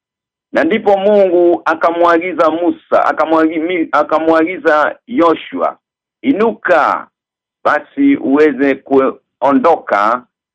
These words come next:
na uweze kuenda pamoja na jeshi hili lote, mkavuke mto wa Yordani mpaka nchi ile niliyoweza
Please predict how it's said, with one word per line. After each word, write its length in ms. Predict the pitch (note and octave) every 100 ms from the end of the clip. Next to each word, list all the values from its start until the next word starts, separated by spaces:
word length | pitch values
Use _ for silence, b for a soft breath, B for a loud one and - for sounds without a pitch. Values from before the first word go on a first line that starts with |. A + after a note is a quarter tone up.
| -
na 180 | A#2+ C#3
uweze 460 | D3+ E3+ D3+ D#3
kuenda 560 | D3+ D3 E3 E3 D#3 D3
pamoja 500 | D3 D#3 E3 D3 D3
na 200 | C#3+ C#3+
jeshi 540 | G#2 G#2+ G3 F#3+ -
hili 260 | E3 D#3+ D3+
lote, 580 | C#3+ D3 - G#2+ E2+ - _ _ -
mkavuke 1040 | G#2+ - C3 A#2 C#3+ F#3 - D#3+ D3+ D3
mto 520 | - D3+ D3+ - C#3+ -
wa 240 | A#2+ C3+
Yordani 800 | C#3 C3+ A#2 D3+ D3 B2 F#2 E2 _ _ _ _
mpaka 600 | G2 G#2 D3+ D#3 D3+ D3 -
nchi 320 | E3 D#3+ C#3+ D3
ile 440 | C#3+ C3+ C3+ B2 -
niliyoweza 1080 | B2+ B2+ C#3 B2+ C#3 C3 G#2+ A2+ A2+ A2